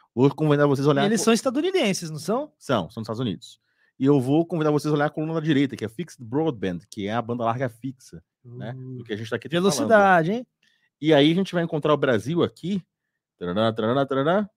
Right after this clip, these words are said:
Speaker 1: no ranking em trigésimo lugar, o Brasil. Então, a velocidade média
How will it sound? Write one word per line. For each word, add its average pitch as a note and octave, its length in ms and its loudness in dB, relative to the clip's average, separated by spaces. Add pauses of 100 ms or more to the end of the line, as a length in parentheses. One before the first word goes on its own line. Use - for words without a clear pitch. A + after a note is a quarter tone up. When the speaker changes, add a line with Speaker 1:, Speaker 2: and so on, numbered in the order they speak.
(140)
Speaker 1:
no A#2+ 160 -6
ranking F3 440 -2
em F3+ 120 -2
trigésimo G3+ 640 4
lugar, C3 340 4
o G2+ 40 2
Brasil. G2+ 440 2 (360)
Então, D3 300 -6
a C3+ 80 2
velocidade C#3+ 640 -2
média A2 720 -2